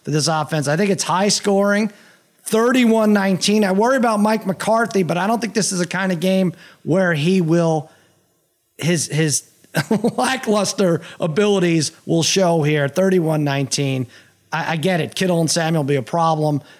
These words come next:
They could run on us, control clock, but I don't think it's gonna be a game like that. Fifty points scored. Cowboys win by twelve. Check. What are you saying?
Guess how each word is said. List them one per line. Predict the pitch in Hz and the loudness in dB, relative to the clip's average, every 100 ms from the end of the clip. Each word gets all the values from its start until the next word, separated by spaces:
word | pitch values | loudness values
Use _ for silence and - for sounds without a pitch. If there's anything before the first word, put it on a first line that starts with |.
| _ | _
They | 147 | -4
could | 151 117 | -2 -2
run | 156 170 | -2 0
on | 165 156 | 0 0
us, | 147 | -2
control | - 147 - 147 | -2 -4 -2 -2
clock, | 143 139 139 | -2 -2 -2
but | 139 | -2
I | |
don't | 135 | -2
think | 139 131 | -2 -4
it's | - | -6
gonna | 120 | -6
be | 117 | -6
a | |
game | 110 120 | -6 -6
like | 110 107 | -6 -8
that. | 113 107 - | -8 -8 -8
Fifty | - 165 143 | -6 -4 -6
points | - 123 120 - | -8 -8 -6 -8
scored. | - 117 110 - _ _ _ _ - | -6 -6 -6 -10 _ _ _ _ -8
Cowboys | 135 123 117 107 | -4 -2 -4 -4
win | 113 113 | -6 -6
by | 104 104 | -6 -8
twelve. | - 131 110 78 - _ _ _ _ | -8 -4 -4 -6 -16 _ _ _ _
Check. | - 180 120 - - | -4 -4 -4 -12 -10
What | 135 | -6
are | |
you | 131 | -4
saying? | 110 101 | -6 -10